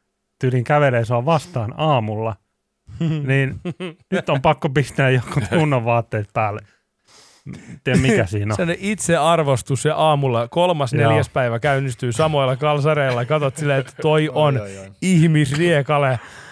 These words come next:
Speaker 2: Vittu.
Speaker 1: Joo, ei, ei
Speaker 2: Nyt
Speaker 1: nyt ehkä
Speaker 2: loppu.
Speaker 1: silleen, mut, mut
Speaker 2: Seis. Suihkuun ja ykkösen päälle ja taas, no niin.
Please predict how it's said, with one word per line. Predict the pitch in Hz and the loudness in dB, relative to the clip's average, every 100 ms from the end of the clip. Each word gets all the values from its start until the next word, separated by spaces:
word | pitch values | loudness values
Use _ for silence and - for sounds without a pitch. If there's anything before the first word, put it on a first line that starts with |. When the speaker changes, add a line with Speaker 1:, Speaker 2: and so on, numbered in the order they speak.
| - | -10
Speaker 2:
Vittu. | 175 147 170 156 117 117 | -6 -2 0 2 2 2
Speaker 1:
Joo, | 117 117 120 | 4 4 2
ei, | 117 117 117 - 123 | 2 2 0 0 0
ei | - | 2
Speaker 2:
Nyt | 120 117 | 0 -6
Speaker 1:
nyt | 110 123 | -8 -4
ehkä | 165 | 0
Speaker 2:
loppu. | 175 131 | 2 0
Speaker 1:
silleen, | 131 120 120 120 | -2 0 0 0
mut, | 117 | -6
mut | _ _ - | _ _ -20
Speaker 2:
Seis. | 143 156 180 175 147 160 - - _ _ _ - - | -8 -2 0 0 -4 -10 -14 -20 _ _ _ -18 -2
Suihkuun | 185 196 170 - 170 165 | 2 4 2 0 2 2
ja | 160 151 - - 202 | 0 -4 -12 -6 -4
ykkösen | 185 - 151 147 - | -2 -2 -4 -4 -2
päälle | 151 151 139 123 | 0 0 -2 -4
ja | |
taas, | 123 127 - _ | -4 -4 -6 _
no | 117 113 | -6 -2
niin. | 127 110 | -2 -2